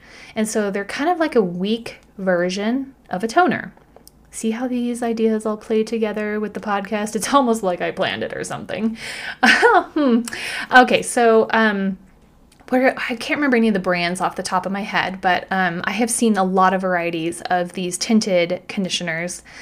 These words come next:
I've seen them in red. I've seen them in, like, a cool mushroom brown. And by cool, I mean, like, the temperature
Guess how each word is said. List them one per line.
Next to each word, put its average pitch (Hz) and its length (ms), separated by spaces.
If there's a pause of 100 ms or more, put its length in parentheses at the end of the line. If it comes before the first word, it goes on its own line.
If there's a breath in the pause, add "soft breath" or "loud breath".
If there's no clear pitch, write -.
(160 loud breath)
I've 208 140
seen 202 200
them 170 120
in 160 260
red. 254 520 (320 loud breath)
I've 196 200
seen 214 240
them 196 140
in, 185 100
like, 180 160
a 160 80
cool 220 640
mushroom 185 720
brown. 180 640
And 190 160
by 180 80
cool, 190 520
I 185 100
mean, 175 260
like, 160 320
the 151 320
temperature 185 720